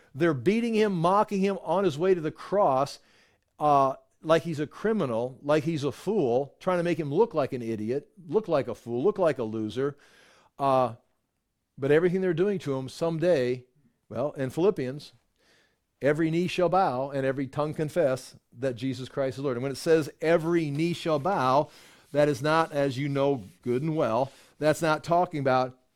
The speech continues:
every believer's knee will bow. It, every knee will bow in heaven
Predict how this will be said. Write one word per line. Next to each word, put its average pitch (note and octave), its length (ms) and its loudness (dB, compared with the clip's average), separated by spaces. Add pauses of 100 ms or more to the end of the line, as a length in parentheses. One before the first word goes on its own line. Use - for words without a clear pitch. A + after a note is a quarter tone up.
(380)
every D#3 460 2
believer's D3+ 760 0
knee B2 520 -2
will A#2+ 240 -2
bow. A2+ 640 -4 (260)
It, D3+ 400 -6
every F#3 680 4
knee E3 240 2
will C3+ 140 2
bow B2+ 360 2
in C#3+ 200 -6
heaven D#3 540 0